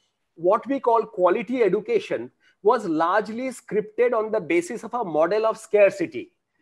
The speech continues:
Now, what the N E P is recognizing, in my view, and, uh, I mean, much as, you know, I mean, I'm not directly addressing your issue, but, uh, the, uh, the fact that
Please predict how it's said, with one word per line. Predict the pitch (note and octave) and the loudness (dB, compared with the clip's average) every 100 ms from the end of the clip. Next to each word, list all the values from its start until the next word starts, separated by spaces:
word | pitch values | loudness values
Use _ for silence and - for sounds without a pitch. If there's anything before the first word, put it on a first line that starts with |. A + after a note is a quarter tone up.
| _ _ _ | _ _ _
Now, | F3 A3+ A#3+ | 2 4 6
what | A3 D#4 D4 | 4 2 0
the | C#4 - | -4 0
N | G#3 A#3 | 0 0
E | D4 | -2
P | D4+ C#4+ | -2 -4
is | B3+ | -2
recognizing, | F#3 F#3 G3+ A#3+ F#3+ D#3 C#3 D#3 E3 - F#3 | 2 2 2 -2 0 0 0 -2 -4 -4 -2
in | F3+ | 0
my | E3+ E3+ F#3+ | 2 4 4
view, | D#3+ F#3+ D4 - | 6 4 4 -2
and, | F3+ F3 F3+ _ | -2 -2 -8 _
uh, | E3 D#3 - | 0 0 0
I | |
mean, | E3+ F3 | 0 2
much | F#3 A3+ | 0 0
as, | A#3+ G3 - | -2 -2 -6
you | - F#3 | -4 2
know, | F#3 | 4
I | F3+ | 4
mean, | F#3+ E3 | 2 0
I'm | E3+ | 2
not | G#3 E3 | 2 4
directly | F3+ A3 A3+ G#3+ | 2 2 2 2
addressing | E3+ G3+ G3+ F#3+ | 2 -2 -2 0
your | F3+ | 2
issue, | F3+ F3+ A#3 D#3 D3+ | 2 -2 0 0 4
but, | E3 D#3+ E3+ | 4 4 2
uh, | D#3 D#3 D3+ - - _ | 2 2 -2 -10 -20 _
the, | F3 F3+ | -4 0
uh, | F#3+ | 0
the | E3+ D#3+ | 0 -2
fact | - G3 E4 - | -2 -4 -4 0
that | A#3 G#3 A3 | 2 4 0